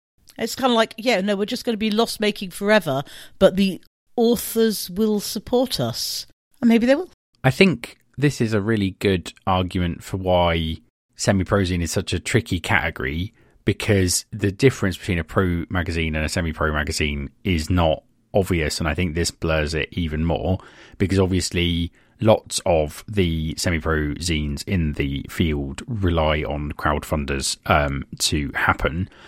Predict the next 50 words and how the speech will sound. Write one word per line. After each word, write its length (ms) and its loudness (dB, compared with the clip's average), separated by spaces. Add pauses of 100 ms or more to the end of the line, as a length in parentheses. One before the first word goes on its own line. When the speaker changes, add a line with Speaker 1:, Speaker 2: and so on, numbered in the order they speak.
(200)
Speaker 2:
And 100 2
I 60 2
don't 160 4
think 200 0
it's, 320 -6 (140)
um, 380 2 (100)
unreasonable 880 0
to 140 -4
say, 640 0 (400)
you 120 4
know, 360 2 (260)
if 220 0
you 140 2
like 360 0
this 200 -2
thing 180 2
and 100 0
you 80 0
want 160 -2
it 60 -4
to 100 -8
keep 220 -6
going, 580 0 (380)
throw 200 4
us 120 0
some 140 -2
money. 440 -4
I 60 -6
mean, 140 0
I 80 4
don't 180 2
think 160 0
it's 100 -6 (120)
any 140 2
more 140 2
ridiculous 460 -2
than, 160 -2
like, 280 -2
a 60 -8
pay 260 2
what 200 0
you 160 -2
want 300 -2
video 360 0
game 400 -2 (220)
on 180 -2
itch. 500 -4 (380)
And 100 6
I 100 6
think 600 0